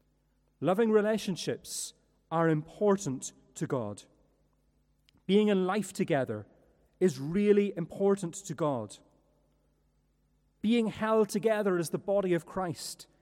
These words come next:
is crucially important to God. And when we do all of these things, in whatever ways we can, in whatever form they may take, these are acts of love also. And so there is deep blessing to be found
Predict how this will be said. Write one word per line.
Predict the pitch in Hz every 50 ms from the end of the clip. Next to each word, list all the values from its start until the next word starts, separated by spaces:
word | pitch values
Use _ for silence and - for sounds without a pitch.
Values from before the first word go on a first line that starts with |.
| _ _ _ _ _ _ _ _ _ _ -
is | 185 180 -
crucially | - - - - 247 254 240 208 - 214 190 175 160
important | 151 147 147 - 151 143 139 139 120
to | 143
God. | 127 - 117 107 104 104 - - _ _ _ _ _ _ _ _ _ _ _ _ _ _ _ _ _ _ _ _ _ _ _ _ _ -
And | 190 196
when | 202 208 214
we | 220 202
do | 147 202 - 220 240 247 247 233
all | 208 196 180
of | 175 147
these | 151 147 135 131 -
things, | - 147 120 110 107 101 - -
in | 180
whatever | 185 196 202 196 - - 208 220 233 208 233 220
ways | 190 180 202 208 214 214 214 208 - -
we | 180 175
can, | - - - - 196 208 214 202 175
in | 156
whatever | 139 156 175 196 190 180 170
form | - - - - 202 208 208 196 185
they | 170
may | 160 156 147 -
take, | - - - - 208 156 131 - - - _ _ _ _ _ _ _ _ _ _ _ _ _ _ _
these | - 208 220 214 170
are | 208 175 170 - -
acts | 170 170 - - - -
of | 180 151 123
love | 139 135 139 147 160 175 180 165 143 120 131
also. | - - 151 151 156 147 - - - 117 110 104 - _ _ _ _ _ _ _ _ _ _ _ _ -
And | 180 185
so | 180 - - - 202 202 202
there | 180 180
is | 180 175 147 -
deep | - 202 196 196 196 -
blessing | 175 160 160 170 175 175 175 - - - 156 127 117 110 _ _ _ _ _ _ _ -
to | - 135
be | 151 147
found | - - - 147 139 143 139 135 139 -